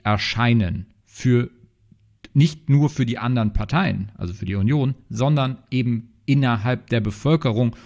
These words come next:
um so quasi den Umweg zu gehen, zu sagen, okay, wir sind mittlerweile eine Partei, mit der ist es, hat eine konservat-, eine andere konservative oder eine echte konservative Partei kein Problem zu koalieren.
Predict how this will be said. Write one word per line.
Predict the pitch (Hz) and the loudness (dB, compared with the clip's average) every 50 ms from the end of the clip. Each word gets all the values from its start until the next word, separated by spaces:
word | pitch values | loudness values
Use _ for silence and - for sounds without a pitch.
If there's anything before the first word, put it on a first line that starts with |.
| - - | -20 -10
um | - 110 113 | -2 -2 0
so | 107 127 151 151 | 2 2 0 0
quasi | - 127 123 120 117 117 | 0 -2 0 0 0 0
den | 113 120 | 0 0
Umweg | 135 131 131 127 131 120 - - | -2 -2 0 0 0 -2 -4 -6
zu | - 110 | -8 -6
gehen, | 107 123 127 127 | -4 -4 -4 -4
zu | - 117 | -4 -6
sagen, | 107 113 117 117 117 107 - - - _ | -6 -4 -2 -2 -4 -4 -6 -12 -20 _
okay, | - - - - 135 143 139 - - _ _ - | -14 -10 -4 -2 0 0 0 -2 -6 _ _ -8
wir | - 113 110 | -2 -2 0
sind | 104 131 135 - - | 0 0 -4 -4 -2
mittlerweile | 117 123 120 135 120 110 120 117 113 | -2 -2 0 -2 -2 0 0 0 0
eine | 110 110 | -2 -2
Partei, | 107 107 101 - 117 117 120 120 | -2 -4 -4 -2 -4 -2 -2 0
mit | 113 104 101 113 | -2 -2 -2 -2
der | 117 117 120 | -2 -2 -2
ist | - 101 95 | -4 -6 -6
es, | 120 104 - - 107 - _ _ _ _ _ _ - _ - 117 - | -8 -8 -8 -10 -14 -16 _ _ _ _ _ _ -20 _ -20 -16 -12
hat | 117 98 107 127 117 - _ _ _ - - | -10 -6 -6 -8 -8 -10 _ _ _ -12 -6
eine | 104 110 110 110 110 107 | -4 -2 0 0 -2 -2
konservat-, | 104 - 135 139 131 127 110 107 - | -2 -2 -2 -2 -2 -4 -6 -6 -4
eine | 113 101 104 | -4 -4 -2
andere | - 135 147 139 120 113 | 0 0 0 2 0 -2
konservative | - - 123 127 123 113 107 107 - - 123 120 123 - - - _ _ _ - | -2 -2 -2 0 0 -2 -4 -6 -6 -8 -8 -8 -8 -14 -14 -20 _ _ _ -10
oder | 101 98 95 | -6 -4 -4
eine | 92 98 104 - - - | -4 -4 -6 -8 -12 -4
echte | - 131 127 - - 117 | -2 -2 -2 -2 -4 -4
konservative | - - 113 113 110 104 107 104 - 131 120 110 104 | 0 0 2 2 4 4 2 2 2 0 -2 -2 0
Partei | - 117 107 - 113 117 117 117 - - - - - - | 0 -2 -2 0 0 0 0 0 -4 -8 -20 -20 -18 -6
kein | - 113 123 107 | -2 -2 -2 0
Problem | - 120 104 98 113 113 110 107 - | -2 -4 -2 0 0 2 0 0 -2
zu | - 98 | -6 -10
koalieren. | - - 104 101 98 110 143 185 196 185 | -4 -2 -2 0 2 4 4 4 4 2